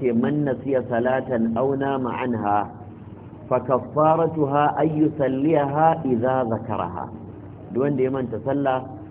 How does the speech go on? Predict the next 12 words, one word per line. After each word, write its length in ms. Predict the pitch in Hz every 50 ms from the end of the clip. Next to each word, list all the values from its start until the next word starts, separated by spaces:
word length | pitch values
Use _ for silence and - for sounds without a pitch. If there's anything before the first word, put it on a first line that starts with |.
| - - - -
ko 100 | - 120 127
ya 140 | 131 131 127
bacci 320 | 120 135 127 - - 139 139
bai 140 | 123 127 120 120
yi 20 | 123
ba 100 | 123 135
ya 100 | 135 143
makara, 420 | 135 117 120 131 147 160 156 120 - - - - - - - - - - - - -
to 160 | 113 117 113
kafarar 640 | 117 - 113 - - 151 160 170 185 170 165 151 147
wannan 480 | 147 156 160 151 139 139 135 139 139
mantuwar 480 | 139 143 143 143 139 143 147 147 139